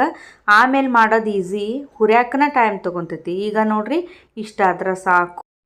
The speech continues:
ಈ ಥರ ಕಲರ್ ಬರ್ಬೇಕದ, ಅಂದ್ರೆ ಚಲೋ ಹೊತ್ನಾಗೆ ಹುರಿದೈತಿ ಅಂತನ ಅರ್ಥ. ಈಗ ಒಂದು ಸ್ವಲ್ಪ ಗಂಟು ಗಂಟು ಆಗೈತಲ್ಲ, ಇದೆಲ್ಲ, ಆ, ಇದ್ರ ಲಾಡು ಚಲೋ ಬರೋದಿಲ್ಲ. ಅದಕ್ಕೆ ಬಾಯಾಗೆಲ್ಲ ಸಿಗ್ತಾ ಇರ್ತೈತಿ. ಇದನ್ನ ಮಿಕ್ಸರ್ ಜಾರಿಗೆ ಹಾಕ್ಕೊಂಡು ಪೌಡ್ರ್ ಮಾಡ್ಕೊಂಬಿಡೋಣ್ರಿ.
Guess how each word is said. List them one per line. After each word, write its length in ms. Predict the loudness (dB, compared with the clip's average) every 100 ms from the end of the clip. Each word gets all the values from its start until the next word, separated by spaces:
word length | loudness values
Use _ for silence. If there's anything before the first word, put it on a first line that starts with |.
| _ _ _ -6
ಈ 120 | -6
ಥರ 180 | 2 4 4
ಕಲರ್ 380 | 4 4 4 2
ಬರ್ಬೇಕದ, 500 | 0 0 -2 -2 -4
ಅಂದ್ರೆ 280 | -4 -4
ಚಲೋ 260 | -8 -8 -6
ಹೊತ್ನಾಗೆ 340 | -4 -4 -6
ಹುರಿದೈತಿ 460 | -6 -8 -6 -6 -6
ಅಂತನ 320 | -10 -10 -6 -2
ಅರ್ಥ. 320 | -2 -6 -6 -4 -4 -8 _ _ _ _ _ _ _ _ _ _ _ _ _ _
ಈಗ 100 | -4
ಒಂದು 120 | -2
ಸ್ವಲ್ಪ 220 | -2 0 0
ಗಂಟು 260 | 0 -2 -4
ಗಂಟು 180 | 0
ಆಗೈತಲ್ಲ, 340 | 0 0 -2 -2
ಇದೆಲ್ಲ, 320 | -2 -2 -2 -4 -4
ಆ, 400 | -4 -4 -2 -4
ಇದ್ರ 340 | -6 -8 -2 0 0 -4 -12 _ -2
ಲಾಡು 260 | 0 0
ಚಲೋ 320 | -2 -2 -4
ಬರೋದಿಲ್ಲ. 440 | -2 0 0 -2 0
ಅದಕ್ಕೆ 460 | 0 -2 -4 -4 0
ಬಾಯಾಗೆಲ್ಲ 400 | 0 0 -2 -6
ಸಿಗ್ತಾ 420 | -8 -12 -6 -4
ಇರ್ತೈತಿ. 680 | -6 -10 -8 -8 -8 -20 _
ಇದನ್ನ 180 | -2 0
ಮಿಕ್ಸರ್ 440 | 0 -4 2 2 2
ಜಾರಿಗೆ 280 | -2 -2
ಹಾಕ್ಕೊಂಡು 380 | -8 -4 -4 -4
ಪೌಡ್ರ್ 380 | 0 2 2 0
ಮಾಡ್ಕೊಂಬಿಡೋಣ್ರಿ. 880 | 0 0 -2 -6 -6 -8 -8 -12